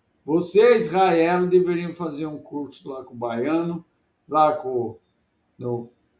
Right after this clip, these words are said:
junto com o Marlon, ver o pessoal que dá as dicas lá de piques e bans antes dos jogos, pra vocês aprenderem um pouco, pelo amor de Deus.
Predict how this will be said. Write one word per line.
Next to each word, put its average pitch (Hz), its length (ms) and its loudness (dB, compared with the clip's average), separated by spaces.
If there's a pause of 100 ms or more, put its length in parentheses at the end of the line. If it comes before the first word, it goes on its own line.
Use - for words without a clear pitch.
(480)
junto 143 580 -4 (220)
com 147 460 -4 (240)
o 139 100 -8
Marlon, 165 640 2 (500)
ver 175 360 6
o - 120 0
pessoal 160 560 -2
que - 140 -12
dá 139 320 -4
as 123 180 -6
dicas 123 400 -10
lá 123 380 -6
de 117 120 -14
piques 120 460 -14
e 117 80 -6
bans 113 640 -10
antes 120 360 -12
dos 107 280 -12
jogos, 120 680 -8 (420)
pra 151 140 -6
vocês 131 400 -8
aprenderem 135 480 -12
um - 120 -12
pouco, 104 360 -12
pelo 165 220 2
amor 143 240 -2
de 139 100 -8
Deus. 98 420 -16